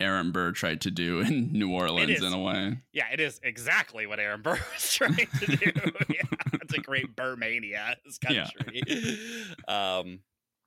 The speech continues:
Speaker 2: but yeah, I mean, the answer, the short answer is why, uh, didn't the U S do that? Well, they did. They, they tried. Uh, the longer answer is when it comes to Canada, there was the problem of the British being there and the U S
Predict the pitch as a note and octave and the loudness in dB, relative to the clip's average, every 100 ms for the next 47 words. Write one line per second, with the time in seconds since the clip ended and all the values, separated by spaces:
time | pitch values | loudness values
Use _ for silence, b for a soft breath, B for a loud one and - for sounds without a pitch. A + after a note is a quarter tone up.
0 | - - A#2+ C3 C3 G2+ A2+ B2 C3 E3+ | -20 -8 -6 -2 -2 -2 -4 -4 -2 -2
1 | F#3+ - D#3+ C#3 B2+ - B2+ - C4 G3+ | -2 -2 -2 0 -2 -4 -4 0 2 2
2 | D#3+ D3+ C3 A#2+ A2+ A#2+ A#2 A2+ A2+ A2+ | 0 -2 -4 -4 -2 0 2 0 -2 -2
3 | G#2+ G2 G#2+ G2+ G2+ F#2+ - A2 A2 A2 | -2 -2 -4 -8 -6 -4 -4 -4 -2 -2
4 | A#2 G2+ A#2 F2+ F#2 F#2 _ A2 G#2+ A2+ | -2 -2 -2 -2 -4 -12 _ -6 -6 -4
5 | A2+ C#3 G#2+ F2+ F2 - _ - F#2+ F#2 | -4 -2 0 0 -2 -6 _ -4 -2 0
6 | F2+ _ _ _ _ _ - C3+ D#3+ F3 | -2 _ _ _ _ _ -4 0 2 0
7 | F3 - C3 B2 - A#2 A2 - G#2+ G2+ | -2 -4 -4 -4 -4 -2 -4 -2 -2 -2
8 | F#2+ - - _ _ _ _ _ - A#2+ | -4 -8 -12 _ _ _ _ _ -8 -6
9 | - D#3 D3+ C#3+ - C#3+ C3 A2 G#2 G2 | -4 -6 -4 -10 -6 -4 -2 -2 -2 0
10 | G2 F#2+ - _ _ _ _ A#2 A2 A2 | 0 -2 -4 _ _ _ _ -6 -4 -4
11 | G#2+ A2 - A2 A#2+ B2 A2 G2+ G2 A2 | -4 -8 -4 -2 -2 -2 -4 -4 -6 -4
12 | F#2+ F#2 - G2 F2+ F2 F#2 F#2+ G2+ G2+ | -2 -4 -4 -6 -6 -4 -2 -2 -4 -6
13 | F#2 F#2 F#2+ F#2+ - - | -4 -4 -2 -4 -6 -12